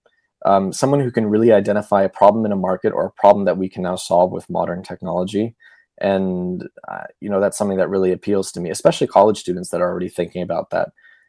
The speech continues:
Because, you know, like I said, those forward-thinking college students are gonna be the leaders of industry. And, you know, hearing someone that's like-minded with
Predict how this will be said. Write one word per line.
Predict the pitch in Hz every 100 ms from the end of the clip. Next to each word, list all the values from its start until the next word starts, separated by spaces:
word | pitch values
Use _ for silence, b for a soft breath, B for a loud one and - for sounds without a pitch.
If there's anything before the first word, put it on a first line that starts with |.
| -
Because, | 110 117 104
you |
know, | 107 101 -
like | 107 107
I | 107
said, | 95 117 95
those | 107 -
forward-thinking | - 117 110 104 98
college | 98 113 104
students | - 87 85
are | 104
gonna | 95
be | 98
the | 90
leaders | 101 98
of | 90
industry. | 98 104 - - 80 85
And, | 87 87 90 -
you | 98
know, | 92
hearing | 95 110 98
someone | - 95
that's | 85 -
like-minded | 92 90 92 98 90 -
with | 127